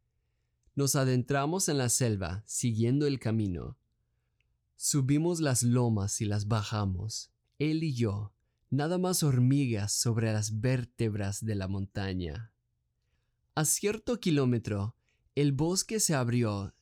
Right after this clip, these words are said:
y se desplegaron ante nosotros unos prados. El sol era abrasador. Me preguntaba cómo lo soportaban las flores del campo. Ya me empezaba a arder la garganta de sed.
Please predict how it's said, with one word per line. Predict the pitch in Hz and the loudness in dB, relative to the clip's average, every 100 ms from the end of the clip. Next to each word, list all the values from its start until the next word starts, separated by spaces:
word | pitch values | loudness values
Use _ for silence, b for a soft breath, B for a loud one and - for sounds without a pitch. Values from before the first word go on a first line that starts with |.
| - | -10
y | 123 | -4
se | - 127 | -2 0
desplegaron | 127 - 135 127 131 147 175 | 0 0 0 0 0 0 0
ante | 156 151 170 | 0 0 0
nosotros | 151 123 - 107 - 104 107 | 0 2 2 0 -2 -4 -2
unos | 123 127 131 | 0 0 -2
prados. | - 139 143 127 113 117 - - _ _ _ _ _ _ _ _ | -4 -2 -2 -2 -4 -6 -12 -18 _ _ _ _ _ _ _ _
El | - 123 107 | 0 2 4
sol | - 135 127 117 | 2 4 4 2
era | 98 104 101 | 2 0 0
abrasador. | 104 98 - 98 98 98 90 117 - _ _ _ _ _ _ _ _ | 0 0 -2 -2 -2 -2 -4 -8 -16 _ _ _ _ _ _ _ _
Me | 135 147 | 0 2
preguntaba | 131 143 139 135 147 139 113 | 4 4 4 2 2 0 0
cómo | 143 143 156 160 | 0 2 2 2
lo | 147 123 | 2 2
soportaban | 117 107 113 104 - 120 123 113 107 | 0 -2 -2 -4 -2 -2 0 0 0
las | 104 - | -2 -6
flores | - 127 120 107 | -4 -2 -2 -2
del | 98 104 | -2 -4
campo. | - 123 127 120 98 101 - _ _ _ _ _ _ _ - | -2 -2 -2 -4 -6 -6 -10 _ _ _ _ _ _ _ -4
Ya | 123 135 | 0 2
me | 139 139 | 4 4
empezaba | 120 117 113 - 123 117 104 | 4 2 0 2 0 0 0
a | |
arder | 104 101 123 113 | 0 0 0 2
la | 107 101 | 0 -2
garganta | 98 107 104 131 139 101 95 | -2 -2 0 0 0 -2 -2
de | 98 | -2
sed. | - 117 113 104 | 0 0 0 -2